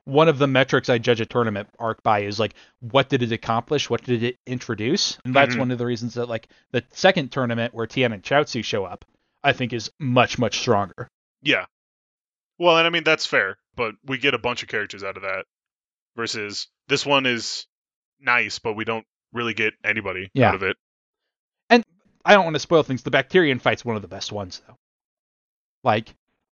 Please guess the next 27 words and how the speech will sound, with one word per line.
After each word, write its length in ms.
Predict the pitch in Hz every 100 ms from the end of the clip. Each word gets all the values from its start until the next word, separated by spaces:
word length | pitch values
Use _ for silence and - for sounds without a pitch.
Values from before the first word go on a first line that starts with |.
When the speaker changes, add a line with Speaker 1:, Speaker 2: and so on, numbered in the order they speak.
| _ _
Speaker 1:
it's 160 | - 156
not 140 | 165
the 120 | 160 160
only 200 | 165 151
one 120 | 143
that's 160 | 123
comedic 400 | - 123 139 160
like 160 | 165 160
that, 220 | 165 156
and 100 | 147
there 100 | 123 131
are 60 | -
also 240 | 151 156 143
some 180 | 135 123
good 160 | 113
serious 400 | - 202 127 104
fights, 420 | - 90 90 - -
but, 240 | - 120 -
like, 260 | 120 117 _ _ -
we 120 | 139
start 320 | - 160 156
off 200 | 139 123
on 100 | 120
an 100 | 101
incredible 420 | 101 - 123 101
high 180 | 98 104
note. 220 | 98 92